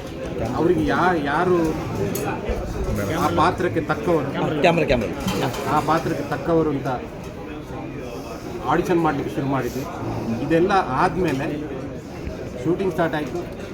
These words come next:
Speaker 1: ಶೂಟಿಂಗ್, ಶೂಟಿಂಗ್ ಸ್ಟಾರ್ಟ್ ಆಯಿತು. ಶೂಟಿಂಗ್ ಸ್ಟಾರ್ಟ್ ಮಾಡಿ, ಮಾಡಿದ ಮೇಲೆ ಸಾಧಾರಣ ಶೂಟಿಂಗ್ನ ಒಂದು, ಒಂದೂವರೆ ವರ್ಷಗಳ ಕಾಲ ನಡೀತು. ಬೇರೆ ಬೇರೆ ಲೊಕೇಶನ್, ಫಾರೆಸ್ಟ್ ಲೊಕೇಶನಲ್ಲಿ ನಡೀತು.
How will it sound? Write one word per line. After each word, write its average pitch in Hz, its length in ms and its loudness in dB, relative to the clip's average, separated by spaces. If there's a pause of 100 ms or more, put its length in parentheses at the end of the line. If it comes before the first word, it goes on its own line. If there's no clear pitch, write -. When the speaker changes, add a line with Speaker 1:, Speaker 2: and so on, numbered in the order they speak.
(1400)
Speaker 1:
ಶೂಟಿಂಗ್, 180 240 0 (4000)
ಶೂಟಿಂಗ್ 180 280 2
ಸ್ಟಾರ್ಟ್ 147 200 -2
ಆಯಿತು. 135 300 -4
ಶೂಟಿಂಗ್ 185 280 0
ಸ್ಟಾರ್ಟ್ 160 280 0
ಮಾಡಿ, 160 300 0
ಮಾಡಿದ 156 240 -2
ಮೇಲೆ 151 500 -2 (280)
ಸಾಧಾರಣ 165 320 2
ಶೂಟಿಂಗ್ನ 185 460 2
ಒಂದು, 175 360 4
ಒಂದೂವರೆ 165 340 4
ವರ್ಷಗಳ 143 340 0
ಕಾಲ 143 200 -2
ನಡೀತು. 135 360 -2
ಬೇರೆ 156 240 2
ಬೇರೆ 170 200 4
ಲೊಕೇಶನ್, 143 480 0
ಫಾರೆಸ್ಟ್ 151 320 0
ಲೊಕೇಶನಲ್ಲಿ 139 580 -2
ನಡೀತು. 120 380 -2